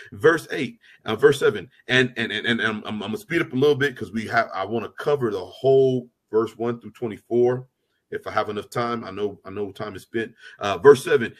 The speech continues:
"And in the same house remain, eating and drinking such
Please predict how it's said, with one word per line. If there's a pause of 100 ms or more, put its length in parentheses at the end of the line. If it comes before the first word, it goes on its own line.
(140)
"And
in
the
same
house (420)
remain, (840)
eating
and
drinking
such